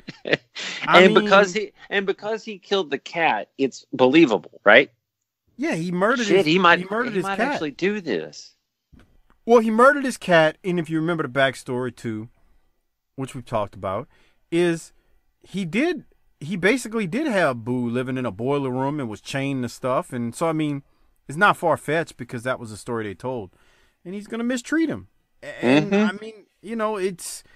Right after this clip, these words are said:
Speaker 2: Boo Bradley, Balls Mahoney, is a very sympathetic figure here, long before his E C W days, uh, where he was the chair-swinging freak. But I just, Boo is a very good babyface in this role. I, I,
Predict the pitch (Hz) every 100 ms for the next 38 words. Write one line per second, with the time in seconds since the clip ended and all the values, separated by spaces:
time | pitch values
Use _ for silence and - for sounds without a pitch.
0 | _ _ _ _ 117 156 233 165 156 180
1 | 233 247 240 _ _ _ _ 95 143 190
2 | 165 208 185 147 123 127 101 143 180 190
3 | 196 - 208 202 - 233 202 127 110 95
4 | - - 95 131 143 147 165 156 151 165
5 | 170 156 120 104 92 90 90 - 98 95
6 | 87 - _ _ _ _ _ 107 107 113
7 | 110 107 131 127 123 135 131 - 185 -
8 | - 131 92 92 101 123 127 143 - -
9 | _ _ _ 131 190 254 165 117 123 151
10 | 156 160 143 127 123 104 104 92 107 98
11 | 101 95 82 90 107 95 - 107 - -